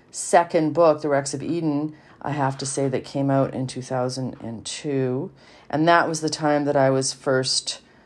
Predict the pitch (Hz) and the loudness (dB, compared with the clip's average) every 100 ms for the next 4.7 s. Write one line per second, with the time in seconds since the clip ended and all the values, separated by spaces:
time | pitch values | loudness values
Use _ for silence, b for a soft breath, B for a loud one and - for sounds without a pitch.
0 | b - - - 143 139 135 131 - 127 | b -8 -6 2 4 4 2 0 -2 -4
1 | - 190 208 156 143 139 139 151 190 180 | -4 -2 0 2 0 0 0 2 4 4
2 | 139 147 B B B B B B _ 160 | 2 -4 B B B B B B _ -2
3 | 165 156 151 151 - 156 - 175 165 165 | 2 4 4 2 -2 -4 0 0 0 -2
4 | - 160 165 160 160 151 | -6 -4 -2 0 0 -4